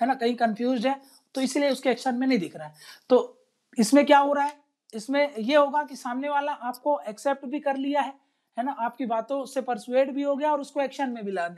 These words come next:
ला रहा है। तो इसको क्या बोल देंगे हम, परस-, एक्शन में क्या किया, एक्शन में आ गया ये वो चीज़ें, मतलब हमने उसको totally परसुएट कर लिया, मतलब एक्सेप्ट कर लिया उसने हमारी बातों को और उसको क्या कर रहा है,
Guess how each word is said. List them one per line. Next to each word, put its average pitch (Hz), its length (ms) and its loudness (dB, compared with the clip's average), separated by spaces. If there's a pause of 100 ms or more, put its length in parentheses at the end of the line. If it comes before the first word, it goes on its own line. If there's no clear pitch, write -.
(160)
ला 180 300 2
रहा 156 120 -4
है। 151 80 -18 (300)
तो 262 40 2
इसको 269 220 2
क्या 285 160 8
बोल 247 180 2
देंगे 220 220 -6
हम, 262 120 0 (440)
परस-, 220 260 -4 (360)
एक्शन 240 420 2 (680)
में 220 220 -2
क्या 240 160 6
किया, 247 300 2 (380)
एक्शन 202 320 0
में 269 140 0
आ 202 100 2
गया 185 140 -2
ये 180 160 -6
वो 170 160 -8
चीज़ें, 160 280 -12 (320)
मतलब 247 140 10
हमने 262 200 10
उसको 269 200 4
totally 233 420 2
परसुएट 214 460 2
कर 175 100 -2
लिया, 156 240 -6 (340)
मतलब 254 220 8
एक्सेप्ट 277 440 4
कर 269 100 4
लिया 277 300 4
उसने 254 240 -6
हमारी 233 300 -4
बातों 214 300 -4
को 277 160 -8
और 214 260 -6
उसको 220 280 -12
क्या 214 200 -2
कर 202 160 -4
रहा 220 100 -4
है, 247 100 -14